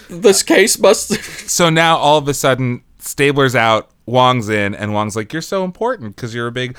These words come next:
Speaker 2: I'm an F B I agent. Like, we all, we have a whole team on you 'cause you're so important. Um, tell me about your,
Speaker 1: Okay.
Speaker 2: tell me about your mother." And he's like, "It's always the mom with you people." When it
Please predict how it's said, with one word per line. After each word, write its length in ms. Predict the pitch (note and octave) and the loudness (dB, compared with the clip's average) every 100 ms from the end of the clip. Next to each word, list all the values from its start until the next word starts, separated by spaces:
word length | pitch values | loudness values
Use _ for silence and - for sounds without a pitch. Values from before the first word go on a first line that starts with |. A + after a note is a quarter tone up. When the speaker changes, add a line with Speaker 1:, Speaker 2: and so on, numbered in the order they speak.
| - | -10
Speaker 2:
I'm 180 | - G#3 | -4 -2
an 80 | E3+ | -2
F 140 | D3 | -2
B 120 | D3 | -4
I 200 | C#3+ F3 | -2 -2
agent. 320 | A3 C3 A2+ G2 | -2 -4 -6 -6
Like, 200 | G2+ - A2 | -6 -8 -10
we 200 | A#2+ D3 | -4 -2
all, 160 | D#3+ | -2
we 140 | A2 A#2+ | -2 -4
have 260 | D3+ B2+ - | -4 -6 -8
a 200 | G2+ F#2+ - | -2 -2 -4
whole 160 | - G2 | -10 -10
team 400 | - A2+ F#3+ G3+ | -6 -4 0 0
on 160 | F#2 | -2
you 160 | F2 E2+ | -4 -8
'cause 220 | - F2+ | -10 -14
you're 80 | F2 | -12
so 200 | - F2 | -10 -10
important. 540 | E2 - F#3 F#2+ F#2 _ - - - | -10 -6 -6 -6 -12 _ -20 -14 0
Um, 360 | A2 G#2 G2+ - _ | 2 4 0 -10 _
tell 140 | - C#4+ | 0 2
me 60 | |
about 180 | D4+ C#4 | 2 2
your, 100 | C#4 | 4
Speaker 1:
Okay. 280 | F3 G2+ - | 2 0 -4
Speaker 2:
tell 140 | - B3+ | -6 -4
me 60 | |
about 200 | C4 A#3 | -2 0
your 100 | - | 0
mother." 320 | D3+ D#3+ A#2+ G2+ - - | 2 2 2 -2 -6 -4
And 60 | |
he's 120 | C3+ | -2
like, 140 | B2+ A#2 | 0 -2
"It's 160 | C3+ | 0
always 400 | D#3 D3 C#3 C3 G#2+ | 2 4 4 2 0
the 120 | B2 | 0
mom 480 | A2+ A2+ A2+ A2 G#2 | 4 4 4 2 0
with 200 | G#2 G#2+ | -2 -2
you 140 | G#2+ | -4
people." 460 | F2+ G#2+ F#2+ F#2 - - | -2 -4 -2 -4 -6 -4
When 200 | D3 G3+ | 2 4
it 200 | C4+ C4 | 2 0